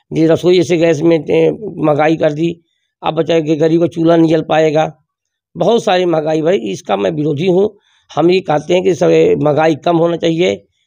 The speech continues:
तब आम नागरिक, आम जनजीवन, आम गरीब, आप बेचा-, बेचारा भोजन, कपड़ा, मकान व्यवस्था कर सकता है, नहीं, नहीं कर पाएगा।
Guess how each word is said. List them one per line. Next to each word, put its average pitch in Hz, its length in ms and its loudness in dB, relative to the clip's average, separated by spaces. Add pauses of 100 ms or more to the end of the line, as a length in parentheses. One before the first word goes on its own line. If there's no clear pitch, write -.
(180)
तब - 160 -2
आम 170 380 0
नागरिक, 170 520 0
आम 165 360 0
जनजीवन, 151 500 0
आम 156 340 0
गरीब, 175 360 2
आप 156 140 0
बेचा-, 151 300 0
बेचारा 151 320 0
भोजन, 143 400 0
कपड़ा, 156 380 -2
मकान 151 440 -2
व्यवस्था 147 340 -2
कर 143 120 -8
सकता 113 320 -10
है, 98 200 -14 (540)
नहीं, 180 200 4
नहीं 160 160 4
कर 123 180 -6
पाएगा। 98 440 -12